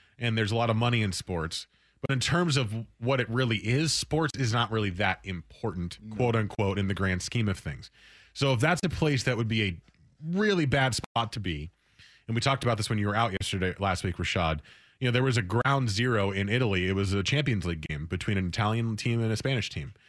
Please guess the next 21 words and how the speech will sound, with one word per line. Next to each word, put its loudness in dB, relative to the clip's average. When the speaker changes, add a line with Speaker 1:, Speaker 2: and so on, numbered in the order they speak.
Speaker 1:
And 0
that 2
region 2
in 2
Italy 2
where 2
the 0
game 2
was -2
held 0
and -2
the -4
region 0
in 0
Spain 0
where 0
the -2
Spanish -2
team -2
traveled -2
from, -4